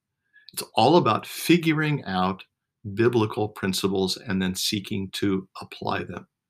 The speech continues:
I want to repeat, we're still gonna do this. We love the Bible and we recognize that it points us to God's truth. But Scripture also points us to Emmanuel, the God who is with us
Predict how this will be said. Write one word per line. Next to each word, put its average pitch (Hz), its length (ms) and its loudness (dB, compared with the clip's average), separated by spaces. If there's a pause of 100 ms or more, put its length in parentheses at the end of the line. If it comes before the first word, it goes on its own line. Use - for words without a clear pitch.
(760)
I 135 100 2
want 220 140 10
to 254 60 10
repeat, 240 420 6 (140)
we're 349 160 10
still 349 260 10
gonna 349 180 8
do 339 160 10
this. 285 480 4
We 247 160 2
love 247 460 4
the 285 100 2
Bible 170 460 2
and 147 160 0
we 156 80 0
recognize 170 720 2
that 175 100 4
it 170 140 -2
points 170 300 0
us 190 140 4
to 165 100 2
God's 165 280 2
truth. 170 420 6 (800)
But 160 320 4 (960)
Scripture - 800 2 (100)
also 170 500 4
points 156 460 0
us 110 340 -2
to 104 480 4 (300)
Emmanuel, 98 540 -4 (560)
the 113 100 2
God 120 300 4
who 123 120 2
is 113 160 4
with 196 180 10
us 185 260 6